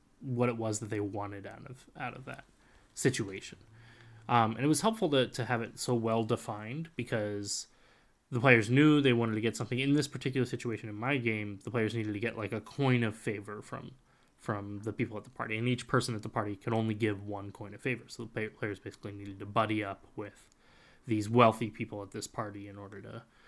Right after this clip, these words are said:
to get this coin of favor. And so they, they would approach each one. And I literally had made three by five cards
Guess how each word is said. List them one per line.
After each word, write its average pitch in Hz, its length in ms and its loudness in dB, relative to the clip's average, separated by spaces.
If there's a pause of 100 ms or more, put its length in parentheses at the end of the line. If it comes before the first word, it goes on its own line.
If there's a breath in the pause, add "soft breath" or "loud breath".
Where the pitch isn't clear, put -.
(220 soft breath)
to 120 80 -6
get 107 180 0
this 101 140 -6
coin 104 240 -8
of - 60 -12
favor. 127 300 4
And 107 180 -4
so 120 180 4
they, 104 380 0 (600 soft breath)
they 117 200 6
would 113 400 0
approach 143 400 6
each 127 260 -2
one. 110 340 0
And 110 160 -2
I 110 60 4
literally 120 540 6
had 107 160 -4
made 107 560 -2 (760)
three 139 140 6
by 117 160 6
five 110 360 -2
cards 147 480 -8